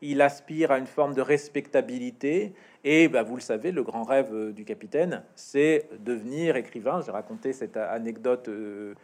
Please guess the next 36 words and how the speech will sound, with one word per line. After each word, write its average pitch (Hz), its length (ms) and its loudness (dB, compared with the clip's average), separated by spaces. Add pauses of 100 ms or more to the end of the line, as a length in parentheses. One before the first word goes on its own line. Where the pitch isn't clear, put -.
(320)
euh, 82 260 -10
des 104 180 -6
pages 123 300 0
blanches, 160 320 0
alors 110 80 0
je - 60 -16
suis - 100 -16
pas 151 80 -4
sûr - 180 -6
que - 60 -10
tout 123 160 -14
le 123 80 -14
monde 123 180 -8
l'ait 117 60 -4
entendu, 123 460 -2
donc 120 140 -8
j'en 113 120 -8
fais 117 140 -8
une 104 120 -8
version 107 440 -8 (480)
courte. 160 220 0
<laughs> 226 80 2 (1200)
Euh, 131 480 4
le 139 140 2
capitaine, 147 500 4
donc, 123 160 -4
rêve 135 220 4
de 123 40 -6
devenir 120 380 -2
écrivain, 147 680 2 (540)
on 127 80 -4
ne 131 80 -4
voit 131 140 6
jamais 123 220 2
rien 120 200 0
paraître, 127 680 2